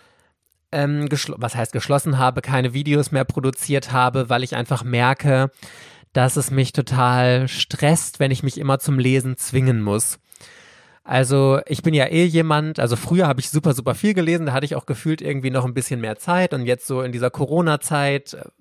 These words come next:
war halt auch noch ein bisschen mehr Zeit da und wo jetzt alles langsam wieder losgeht, merke ich einfach immer mehr,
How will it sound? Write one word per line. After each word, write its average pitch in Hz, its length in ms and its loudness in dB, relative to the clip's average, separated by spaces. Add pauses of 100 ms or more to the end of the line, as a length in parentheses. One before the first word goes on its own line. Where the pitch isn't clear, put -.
(360)
war 123 260 0
halt 123 200 -4
auch 139 180 -2
noch 147 120 2
ein 143 100 0
bisschen 139 280 -2
mehr 127 160 2
Zeit 127 340 0
da 123 140 2
und 120 120 -4
wo 120 60 -4
jetzt 113 180 -4
alles 123 220 -4
langsam 123 300 -2
wieder 120 160 0
losgeht, 127 400 -2
merke 120 180 -2
ich 127 140 -8
einfach 120 200 -6
immer 127 260 0
mehr, 117 340 0